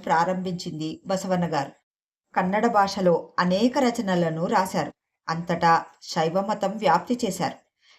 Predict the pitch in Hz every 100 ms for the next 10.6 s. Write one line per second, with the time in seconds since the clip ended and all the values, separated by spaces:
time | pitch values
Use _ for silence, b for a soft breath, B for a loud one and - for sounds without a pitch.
0 | b 165 170 175 175 175 175 185 175 185
1 | 190 185 180 175 170 - _ _ - 147
2 | 151 170 175 165 175 170 170 185 175 185
3 | 180 202 - 180 180 156 170 202 190 208
4 | 202 165 135 - _ _ _ _ _ _
5 | _ _ 247 233 240 233 202 185 - 196
6 | 202 202 202 175 175 185 196 - 214 196
7 | 190 190 180 185 170 185 175 165 160 175
8 | 185 190 180 165 160 - _ _ 202 202
9 | 269 240 226 226 202 202 190 180 180 -
10 | 170 175 196 185 151 -